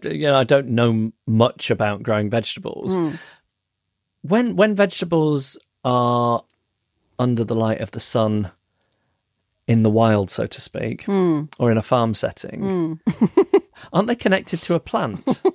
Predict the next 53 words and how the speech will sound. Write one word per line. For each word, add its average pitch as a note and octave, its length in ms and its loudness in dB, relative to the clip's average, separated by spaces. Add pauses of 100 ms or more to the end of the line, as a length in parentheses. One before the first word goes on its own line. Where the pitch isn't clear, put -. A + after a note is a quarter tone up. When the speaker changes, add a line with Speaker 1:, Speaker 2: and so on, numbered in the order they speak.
(140)
Speaker 1:
Is D3 100 -6
that, G3+ 200 2
is C#5+ 240 2
that G#3+ 220 4
sort - 240 -2
of, G3 100 2
like, D#3+ 160 4
a - 100 4
big C#3+ 260 2
part C3 240 2
of - 60 0
the G4 80 -2
process B2 480 2
as B2 120 -6
well? D3 480 0
Speaker 2:
<laughs> - 60 -20 (220)
Yeah, D#4 840 0
yeah. G#3+ 340 -4 (460)
Honestly, E3 560 0
I D#3 60 -6
like, D3 420 -4
I, - 60 -2
like F#3+ 200 0
I F#3 40 -8
say, D#3+ 320 -4
it D3 40 -6
was D3 140 -8
just - 220 -8
an D#3 80 -2
added D#3+ 280 -4
feature. D3 580 -12 (180)
Speaker 1:
I D3+ 40 -6
wonder B3+ 180 -6
if - 100 -10
it - 100 -8
works. G3+ 560 -2
Speaker 2:
Well, D#4 160 4
I, E4+ 280 4 (140)
I, A#3+ 80 -4
yeah, G4+ 220 2
ask G#4 260 2
me G4+ 60 -4
this G#4 120 -2
time F4 200 0
next - 220 -2
week A4 180 -2
if C#4 100 -4
you're F#3+ 120 -4
interested. F3+ 520 -2
I'll F3 80 -4
let G#3+ 140 -4
you G3+ 60 -4
know. A3 400 -4